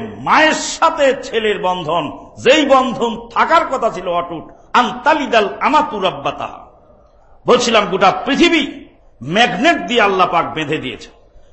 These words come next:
গোটা পৃথিবী ভালোবাসা দিয়ে আল্লাহ পাক বেঁধে দিয়েছে। তাই তো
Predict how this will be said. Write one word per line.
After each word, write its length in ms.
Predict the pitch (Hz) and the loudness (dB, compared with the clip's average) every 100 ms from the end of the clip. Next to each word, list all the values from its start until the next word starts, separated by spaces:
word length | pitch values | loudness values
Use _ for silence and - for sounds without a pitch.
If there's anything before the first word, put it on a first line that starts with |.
| _ 170 | _ 0
গোটা 220 | 220 240 | 4 4
পৃথিবী 540 | - 294 339 330 254 - - - _ - | 2 2 4 4 0 -4 -18 -20 _ -12
ভালোবাসা 580 | - 185 - 339 262 277 | 2 6 6 6 4 2
দিয়ে 180 | 254 233 | 2 2
আল্লাহ 300 | 214 202 - | 2 2 2
পাক 160 | 185 - | 0 0
বেঁধে 300 | 165 147 143 | -6 -6 -8
দিয়েছে। 300 | 135 - - _ _ _ _ | -8 -12 -18 _ _ _ _
তাই 160 | 214 | 0
তো 440 | 208 208 165 - | 2 0 0 -4